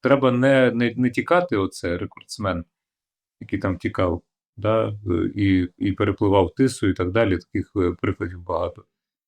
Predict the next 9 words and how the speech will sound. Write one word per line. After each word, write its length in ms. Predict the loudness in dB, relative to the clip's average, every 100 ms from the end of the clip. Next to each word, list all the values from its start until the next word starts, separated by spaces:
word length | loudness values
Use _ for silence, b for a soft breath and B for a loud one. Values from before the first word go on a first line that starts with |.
| _ _ _ -6
Не 200 | -4 0
треба 680 | 2 2 4 4 4 2 0 -2
просто 280 | -4 -2 -2
бикувати, 500 | -2 2 2 2 0
пручатися, 720 | -2 -2 -2 0 -2 -2 -4
а 40 |
треба 260 | -2 -6 -6
дотримуватися 680 | -12 -10 -10 -10 -12 -12 -14
закону. 440 | -16 _ _